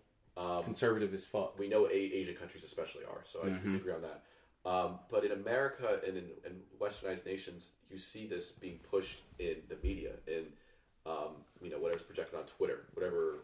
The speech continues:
Speaker 1: rapper is talking about fucking bitches, whatever,
Speaker 2: Every day.
Speaker 1: you know, bitches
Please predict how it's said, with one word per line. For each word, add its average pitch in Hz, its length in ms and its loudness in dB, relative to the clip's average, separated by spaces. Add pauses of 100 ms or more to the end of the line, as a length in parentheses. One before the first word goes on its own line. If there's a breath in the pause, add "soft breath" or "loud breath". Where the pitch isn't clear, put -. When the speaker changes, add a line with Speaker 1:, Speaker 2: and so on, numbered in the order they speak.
Speaker 1:
rapper 92 320 2
is - 80 -6
talking 87 180 -6
about - 160 -6
fucking 90 260 -6
bitches, - 360 -4 (340 soft breath)
whatever, 95 500 10
Speaker 2:
Every 98 140 4
day. 92 140 0 (100)
Speaker 1:
you 98 80 2
know, 95 40 4
bitches 107 380 2